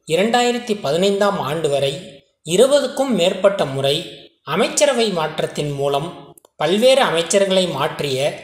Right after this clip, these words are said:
அன்றைய முதல்வர் ஜெயலலிதா, செந்தில் பாலாஜி மீது மட்டும் கை வைக்கவே இல்லை. அத்தகைய செல்வாக்குடன் இருந்த செந்தில் பாலாஜியை பெண் சபலம் அடிசறுக்க வைத்தது. சசிகலா தரப்புடன்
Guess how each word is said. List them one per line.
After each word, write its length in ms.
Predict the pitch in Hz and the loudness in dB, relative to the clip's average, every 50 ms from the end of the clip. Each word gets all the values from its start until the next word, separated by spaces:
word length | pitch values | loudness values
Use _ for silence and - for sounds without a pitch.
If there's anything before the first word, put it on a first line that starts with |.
| - - - _ | -18 -20 -20 _
அன்றைய 440 | - 127 143 165 160 165 165 160 156 | -8 -6 -6 -2 0 2 2 2 2
முதல்வர் 460 | 151 147 139 180 202 208 208 185 147 | 0 2 2 2 4 4 4 2 2
ஜெயலலிதா, 640 | 123 135 143 147 156 170 160 143 139 139 139 156 156 - - - - - - - - - | 0 0 0 2 2 2 0 0 2 2 0 0 -2 -6 -12 -18 -20 -20 -14 -8 -2 0
செந்தில் 380 | 190 196 240 269 311 320 254 175 | 2 2 2 2 0 -2 0 2
பாலாஜி 440 | 165 156 156 170 165 160 156 165 160 | 2 4 4 4 4 2 0 -2 -4
மீது 280 | 147 143 147 156 156 | -4 -4 -2 -2 -2
மட்டும் 460 | 151 151 139 - - - 143 147 165 - - - - _ _ _ _ | -2 -4 -4 -6 -6 -6 -6 -6 -6 -10 -14 -18 -20 _ _ _ _
கை 260 | - 156 185 240 285 | 0 0 2 2 2
வைக்கவே 520 | 302 285 214 202 - 151 143 143 151 170 175 | 0 -2 -2 -2 -2 0 2 2 2 2 2
இல்லை. 540 | 135 131 131 131 127 131 135 135 - - - - _ _ _ _ _ | 0 -4 -4 -4 -4 -6 -10 -14 -18 -20 -20 -20 _ _ _ _ _
அத்தகைய 560 | - 151 170 - - 294 277 262 247 220 180 - - | -8 -8 -8 -4 -2 0 2 2 2 2 2 2 2
செல்வாக்குடன் 600 | 185 208 220 262 269 254 269 254 220 226 240 247 | 2 4 4 6 4 4 4 2 2 2 2 2
இருந்த 320 | 214 170 151 156 151 139 - | 2 0 0 -2 -2 -2 -2
செந்தில் 320 | 151 147 165 190 208 202 175 | -2 0 2 2 2 2 4
பாலாஜியை 600 | 143 139 143 151 151 151 147 135 131 131 135 139 143 139 - - - - - _ _ _ _ - | 2 4 4 4 4 2 2 0 -2 -2 -2 -2 -4 -6 -10 -16 -20 -20 -20 _ _ _ _ 0
பெண் 260 | 190 190 233 294 294 - | 2 2 4 4 4 4
சபலம் 580 | 240 190 156 147 139 139 139 151 170 - - - - _ _ _ _ _ - | 4 4 2 2 -2 -2 -4 -6 -10 -12 -16 -20 -20 _ _ _ _ _ -2
அடிசறுக்க 580 | 160 185 202 285 - - 233 175 - - 190 190 | 0 0 2 2 2 2 2 2 2 4 4 4
வைத்தது. 760 | 170 139 131 - - 143 135 131 135 131 135 135 - - - - - - _ _ _ _ - - | 6 4 2 0 -2 -2 0 0 0 -2 -2 -6 -14 -20 -20 -20 -20 -20 _ _ _ _ -2 0
சசிகலா 560 | - 175 170 - 302 302 - 302 285 262 - | 2 2 2 2 2 0 2 4 4 4 2
தரப்புடன் 760 | - - 139 147 147 147 - 147 147 143 147 160 - - - | 2 0 0 0 0 0 -2 -2 -2 -2 -2 -4 -10 -14 -18